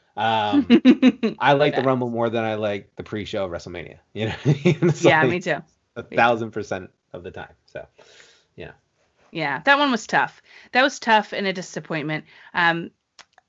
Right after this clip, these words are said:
Speaker 2: and I think we can both agree that something that wasn't a disappointment just because of the nod was the New Day's gear nod to Brody Lee.
Speaker 1: Yeah, it was cool.
Speaker 2: It was cool, but only because of that,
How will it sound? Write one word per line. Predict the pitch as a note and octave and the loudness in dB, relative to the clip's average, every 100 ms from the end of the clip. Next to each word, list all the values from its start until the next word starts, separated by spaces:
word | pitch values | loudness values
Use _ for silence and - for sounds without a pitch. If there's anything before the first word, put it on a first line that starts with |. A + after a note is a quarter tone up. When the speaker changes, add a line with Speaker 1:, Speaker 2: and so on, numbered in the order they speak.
| _ _ | _ _
Speaker 2:
and | G3 G3 | 0 0
I | |
think | G3 B3+ A3 G#3+ | 0 -2 -2 -4
we | F#3 G3+ | -6 -6
can | - F#3+ F3 - - | -2 -4 -4 -10 2
both | G#3+ A3 | 4 4
agree | G3+ F3+ F3+ | 0 -2 -4
that | |
something | E3+ G3+ E3+ | -4 -4 -2
that | D3+ - _ _ | -4 -8 _ _
wasn't | G3+ D4+ E4 C#4+ | -2 0 2 0
a | |
disappointment | A#3+ A3+ A3 G3+ F3 | -2 -4 -2 -2 -2
just | - G3+ | -4 -4
because | - - F#3+ | -6 -6 -4
of | E3+ E3 | -4 -4
the | |
nod | E3 F3+ F3+ E3+ E3+ - _ _ _ | 0 4 4 4 0 -8 _ _ _
was | G3 F#3 | -2 -2
the | F#3+ | -2
New | F#3+ G#3 G#3 | 0 2 0
Day's | F#3 F3+ E3+ - - - - | 0 -2 -4 -8 -16 -20 -12
gear | - E3+ D#3+ D#3+ | -2 0 2 2
nod | D#3+ D3+ D3 C#3+ - - | 2 2 0 -2 -6 -14
to | - D#3+ D3+ - | -4 -2 -2 -6
Brody | - D#3 C#3+ C3 | -6 -4 -2 -4
Lee. | A2+ F2 - - - _ _ _ _ | -6 -10 -14 -20 -20 _ _ _ _
Speaker 1:
Yeah, | G#2+ | -12
it | F2+ | -12
was | G2 | -10
cool. | - F#2+ - _ _ _ _ _ | -10 -12 -14 _ _ _ _ _
Speaker 2:
It | G#3+ | 6
was | A3+ A3 | 6 4
cool, | - F3+ C#3 D#2+ - _ _ _ _ | 2 2 0 -8 -16 _ _ _ _
but | F#3 A#3 B3 | 0 4 6
only | A#3+ A3 | 6 2
because | G#3 G#3 | -2 -4
of | E3+ | -6
that, | D#3+ D3 - | -4 -4 -6